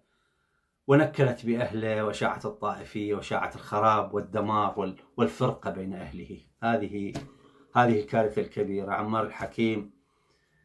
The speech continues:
قبل أسبوع ربما تحدثنا عنه، واليوم أيضًا نتحدث عنه، أيضًا يدعو: "لا سبيل للتغيير إلا بصناديق الاقتراع". أي صناديق اقتراع؟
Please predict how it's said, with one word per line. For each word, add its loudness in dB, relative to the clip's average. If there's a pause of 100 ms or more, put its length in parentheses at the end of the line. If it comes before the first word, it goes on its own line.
(560)
قبل 6
أسبوع 4
ربما 4
تحدثنا 0
عنه، 2
واليوم 4
أيضًا 2
نتحدث -8
عنه، -4
أيضًا 0
يدعو: 6
"لا 10
سبيل 4
للتغيير 0
إلا 2
بصناديق -2
الاقتراع". -4
أي -8
صناديق -12
اقتراع؟ -18